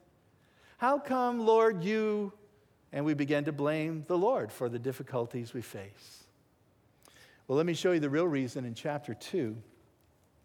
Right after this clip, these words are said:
Chapter two, verse one. The angel of the Lord. Now, we'll talk more about the angel of the Lord next week. But the angel of the Lord went up from Gilgal. That's the very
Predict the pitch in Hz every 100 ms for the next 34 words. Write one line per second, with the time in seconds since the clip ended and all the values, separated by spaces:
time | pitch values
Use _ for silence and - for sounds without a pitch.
0 | _ _ _ - 156 - 123 175 143 131
1 | 120 123 131 117 107 101 - - - 135
2 | 151 175 214 262 262 240 226 180 160 151
3 | 147 135 135 104 87 104 120 156 151 165
4 | 143 147 143 143 135 139 143 127 120 120
5 | 123 113 120 151 - 107 98 - - _
6 | _ _ _ _ _ _ _ _ _ 151
7 | - 170 208 269 320 311 294 262 240 156
8 | 139 139 143 143 104 98 139 - _ _
9 | - 143 180 214 208 165 127 190 208 131
10 | 104 80 - 139 160 - 147 123 180 208
11 | 208